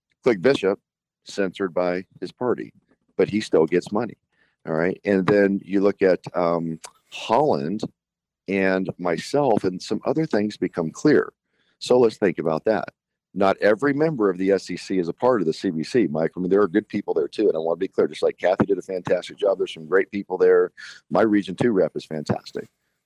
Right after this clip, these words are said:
I mean, Craig Campbell, some other guys that are very conservative that are doing the right things. I don't know because they're not gonna tell you executive session, right? They're never gonna spill the beans on everybody who did what. So it's, it's hidden. But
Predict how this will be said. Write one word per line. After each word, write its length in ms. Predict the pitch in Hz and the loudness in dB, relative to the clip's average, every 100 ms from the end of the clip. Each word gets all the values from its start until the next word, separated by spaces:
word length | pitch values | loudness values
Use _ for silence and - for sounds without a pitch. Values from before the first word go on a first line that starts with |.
| - | -8
I 40 | |
mean, 120 | 78 78 | -6 -2
Craig 240 | - 98 | 0 2
Campbell, 220 | 101 98 | 4 2
some 140 | - 87 | 2 4
other 160 | 95 | 4
guys 180 | 95 90 | 4 2
that 80 | 85 | 2
are 40 | |
very 180 | 82 101 | 2 2
conservative 580 | - - 104 104 80 78 | 0 -2 0 2 0 0
that 100 | 82 | 0
are 40 | |
doing 180 | 78 90 | 0 0
the 60 | 90 | 0
right 140 | 85 | 0
things. 200 | 107 85 | -2 0
I 60 | 92 | 2
don't 160 | 143 | 2
know 240 | 95 104 90 | 4 4 4
because 220 | - 87 | 2 -4
they're 80 | 101 | -2
not 160 | 131 | -2
gonna 120 | 101 | -4
tell 220 | 87 135 95 | -4 -2 -2
you 80 | |
executive 440 | 73 73 90 - 80 | -4 -6 -6 -6 -4
session, 340 | 113 98 - | 0 0 -2
right? 260 | 60 73 - _ _ _ | -8 -8 -8 _ _ _
They're 80 | 104 | 0
never 160 | 117 92 | 0 0
gonna 180 | 82 | -4
spill 300 | 76 - 95 | -6 0 0
the 60 | 82 | 2
beans 280 | 73 87 78 | -2 -4 -2
on 100 | 80 | -2
everybody 360 | 82 80 80 | -2 0 0
who 140 | 80 87 | -2 -2
did 160 | 82 | -2
what. 280 | 73 73 78 - | 0 0 0 -4
So 200 | - 82 | -2 -2
it's, 280 | - - - | -2 -8 -6
it's 180 | - - | -4 0
hidden. 360 | 123 104 76 - - - - _ | 2 2 -2 -8 -16 -16 -18 _
But 200 | 98 82 | 2 2